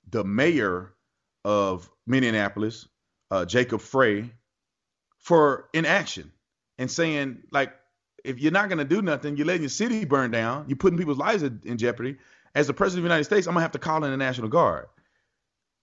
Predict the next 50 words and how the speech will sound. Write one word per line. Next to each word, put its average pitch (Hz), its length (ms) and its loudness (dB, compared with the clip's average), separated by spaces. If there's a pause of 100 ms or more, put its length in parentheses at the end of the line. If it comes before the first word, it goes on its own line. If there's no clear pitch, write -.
(240)
Because 156 280 4
I, 165 40 6
I, 151 680 -2
I 160 100 2
honestly 175 280 -4
believe 147 240 0
the 131 80 0
mayor 143 420 -2 (160)
wanted 165 340 2
this 135 140 -6
stuff 120 200 -6
to 101 80 -4
happen. 87 360 -6 (640)
In 117 120 -4
my 139 120 4
personal 127 400 -4
opinion, 104 380 -6
I 104 100 -6
can't, 120 300 -8
I 110 160 -2
don't 120 80 -4
have 123 120 -4
any 120 80 -6
facts 113 340 -2
to 92 60 -14
prove 95 280 0
that, 87 240 -6 (400)
but 107 100 -2
I - 20 0
think 156 160 0
they 139 80 2
wanted 131 300 0
to 107 80 -2
happen 131 400 -2 (300)
because 135 200 -4
they 123 80 0
should 131 180 -2
have 117 80 -4
got 123 220 0
called 123 220 0
in 117 60 -4
the 110 60 -4
National 110 360 -6
Guard 113 460 4 (260)
when 107 120 -4
there 113 100 0
was 98 140 -2
rumors 120 360 2
of 101 100 -2
protest, 135 580 0